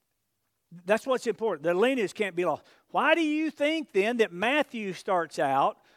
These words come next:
with the genealogies of Jesus Christ? Because you know what? During, during the year seventy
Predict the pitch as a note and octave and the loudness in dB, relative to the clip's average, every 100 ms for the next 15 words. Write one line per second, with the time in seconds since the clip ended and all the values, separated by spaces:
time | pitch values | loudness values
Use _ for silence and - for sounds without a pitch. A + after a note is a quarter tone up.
0 | _ - G3 - F3+ C#3+ A#3+ C4 A3 A3 | _ -4 -4 -2 -6 -4 -4 2 4 6
1 | C4 B3 F3+ A3 G#3 G3+ E3 A#3+ B3 B3 | 4 4 0 -6 -4 -4 -4 -8 -8 -8
2 | C#4 D4+ D4 F#3+ - - - _ _ _ | -4 -4 -4 -8 -12 -20 -20 _ _ _
3 | _ _ _ _ _ _ _ _ _ _ | _ _ _ _ _ _ _ _ _ _
4 | _ _ _ _ - - - - G#3+ A3+ | _ _ _ _ -20 -14 -4 2 2 2
5 | D4+ C#4 D4 D4+ C#4+ _ _ _ _ _ | 0 4 4 4 -2 _ _ _ _ _
6 | _ - G#3 D4+ B3 F#3 F3 G#3+ C#4+ G3+ | _ -14 -6 -4 -4 -8 -8 -6 -4 -2
7 | F#3 B3 G#3 - F3+ A3 B3 B3 C4 A#3+ | -2 -4 -6 -4 0 2 0 -4 -6 -6